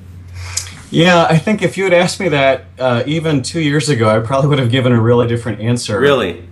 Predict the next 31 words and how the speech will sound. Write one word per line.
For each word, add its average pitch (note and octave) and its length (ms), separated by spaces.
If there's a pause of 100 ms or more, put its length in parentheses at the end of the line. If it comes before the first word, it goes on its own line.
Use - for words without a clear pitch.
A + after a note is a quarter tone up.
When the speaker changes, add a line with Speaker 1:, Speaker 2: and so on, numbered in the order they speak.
(160)
Speaker 1:
Um, G#2 640 (680)
yeah, G3 300
I E3+ 100
think G#3 200
in F3+ 120
the E3 80
last F#3+ 400
year F3 240
or D3+ 140
two, D3+ 340
I've B2+ 80
been C3+ 160
part D#3 220
of B2+ 100
a A2+ 380
study C#3+ 420
group, G#2 400 (100)
um, A2 300
leading B2+ 260
a A2+ 60
research A#2 460
grant A2 260
from A#2 120
the A2 100
Lilly A2+ 260
Endowment G2 640
on G#2 560
vocation A#2 540
and G2+ 100
calling. G2+ 540
Speaker 2:
Mm-hmm. G2+ 420